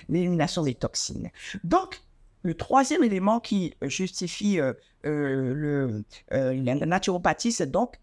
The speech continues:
que nous avons une force intelligente vitale. C'est-à-dire que nous avons en nous une force intelligence vitale intrinsèque qui nous permet donc de pouvoir activer.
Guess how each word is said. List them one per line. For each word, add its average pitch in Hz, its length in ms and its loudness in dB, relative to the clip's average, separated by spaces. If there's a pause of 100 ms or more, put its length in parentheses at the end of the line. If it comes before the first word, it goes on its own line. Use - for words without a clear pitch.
(100)
que - 80 4
nous 214 320 2
avons 233 320 2
une 214 100 0
force - 480 -2
intelligente 175 640 0 (160)
vitale. - 460 -6 (1040)
C'est-à-dire 269 360 2
que - 280 0 (560)
nous 240 280 4
avons 269 300 6
en 190 80 4
nous 190 320 2
une 202 100 0
force - 440 -2
intelligence 196 520 -2
vitale 185 460 0 (460)
intrinsèque 233 500 0
qui 262 100 2
nous 208 100 4
permet 202 340 2
donc 180 220 0
de 175 60 -4
pouvoir 190 440 0
activer. 180 680 -2